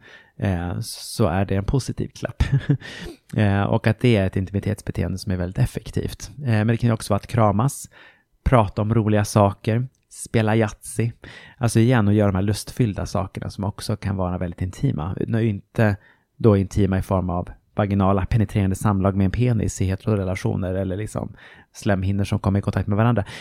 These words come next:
Men det är ändå en intimitetshandling som är i superviktig.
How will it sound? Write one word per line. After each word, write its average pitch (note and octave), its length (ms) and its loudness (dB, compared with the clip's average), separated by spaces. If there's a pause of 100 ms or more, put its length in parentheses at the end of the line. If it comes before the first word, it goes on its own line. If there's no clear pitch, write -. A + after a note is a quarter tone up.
(140)
Men A#2 100 6
det A2+ 80 10
är A2 60 10
ändå A2 140 6
en A2+ 100 4
intimitetshandling G#2+ 1500 0
som G2 180 -6
är E2+ 260 -8
i G2+ 80 -6
superviktig. - 1080 -2